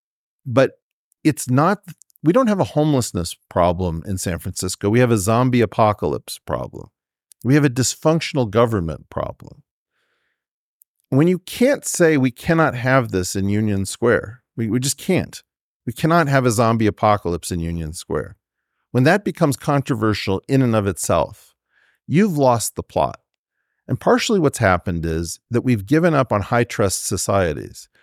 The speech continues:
where we more or less share each other's values. That's the concept of the loyal opposition.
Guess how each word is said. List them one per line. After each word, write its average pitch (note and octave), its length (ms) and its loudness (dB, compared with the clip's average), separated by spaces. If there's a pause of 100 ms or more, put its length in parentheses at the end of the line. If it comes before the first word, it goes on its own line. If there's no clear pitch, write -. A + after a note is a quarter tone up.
(160)
where G#2+ 160 0
we A2+ 160 2
more C3+ 560 2
or C3+ 180 2
less A#2 280 0
share G2 720 -2 (140)
each G2+ 180 -4
other's F#2 320 0
values. D2+ 640 -4 (1120)
That's - 220 0
the G#3+ 80 0
concept D3+ 560 0
of G2+ 100 -4
the G2 80 -2
loyal G#2 540 2
opposition. E2 800 -6